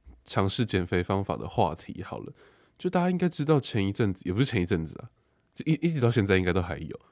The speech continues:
流行的“一六八”减肥法。其实我觉得那个还蛮有用的欸。我曾经高中的时候有尝试过十点到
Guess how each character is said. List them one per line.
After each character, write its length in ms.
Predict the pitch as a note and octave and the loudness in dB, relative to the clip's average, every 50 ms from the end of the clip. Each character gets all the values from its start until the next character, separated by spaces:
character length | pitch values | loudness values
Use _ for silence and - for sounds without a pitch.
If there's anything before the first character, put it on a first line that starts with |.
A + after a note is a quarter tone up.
| _ - | _ 0
流 220 | - G2+ G2+ G#2+ | 2 4 6 6
行 200 | G#2+ - G2+ F#2 | 4 4 0 0
的 140 | F2+ G#2 F#2+ | 0 0 0
“一 160 | - G2 G2+ | 0 0 2
六 180 | G2+ G#2+ F#2+ F#2 | 4 4 4 4
八” 320 | F2+ - F2+ E2+ E2 E2 - _ _ _ _ _ _ _ _ _ _ _ | 4 2 0 0 0 -4 -8 _ _ _ _ _ _ _ _ _ _ _
减 200 | - - F2 D#2 | -4 -4 -4 -2
肥 200 | - - D2 E2 | -4 -4 -6 -6
法。 160 | - - - - - | -6 -6 -8 -8 -4
其 100 | - F3+ | 0 4
实 60 | G#3+ | 4
我 80 | G3+ A#2+ | 6 6
觉 100 | - G2 | 4 4
得 40 | G#2+ | 2
那 60 | C#3 | 2
个 240 | A#2 G#2+ F#2 - - _ _ _ _ _ _ | 2 2 2 0 -2 _ _ _ _ _ _
还 160 | - - G2+ | -2 0 2
蛮 160 | F#2+ F#2 F#2+ | 4 4 4
有 160 | G2+ F2+ D#2+ | 4 4 4
用 260 | D#2+ F2+ F2 D#2+ D#2 D2 | 4 2 2 0 0 -6
的 100 | - - | -8 -12
欸。 80 | - - _ _ _ _ | -12 -14 _ _ _ _
我 160 | - G2 G2 | -4 -2 -2
曾 260 | F#2+ - - A2+ G#2+ A2+ | -2 -2 0 -2 0 0
经 260 | B2+ C3+ D3 C#3+ C#3+ - - - _ _ _ _ _ | 0 -2 -2 -2 -4 -8 -16 -20 _ _ _ _ _
高 220 | - B2 B2 C3 | 2 4 4 4
中 180 | B2 C3 B2+ C3 | 4 4 2 2
的 80 | A#2 | 2
时 140 | G2+ - - | 2 0 2
候 100 | - A#2+ | 4 4
有 80 | G2 F2 | 4 4
尝 280 | - - - E2+ F2+ | 2 0 -4 -4 -4
试 240 | F#2+ - - G2+ F#2 | -2 -2 0 0 0
过 360 | F#2 - G2+ F2+ F2 F#2 A#2 - - _ _ _ _ | 0 0 0 0 0 -2 -8 -12 -16 _ _ _ _
十 420 | - - - - - G2 F#2 G2 G#2 | -8 -6 -4 -2 2 2 2 2 2
点 440 | - - - G#2 E2+ D2+ D2 D2+ - | 0 0 0 2 2 0 -2 -4 -2
到 440 | - G2+ F#2+ F2+ E2+ E2+ D#2 D2+ | 2 4 4 4 4 2 0 -2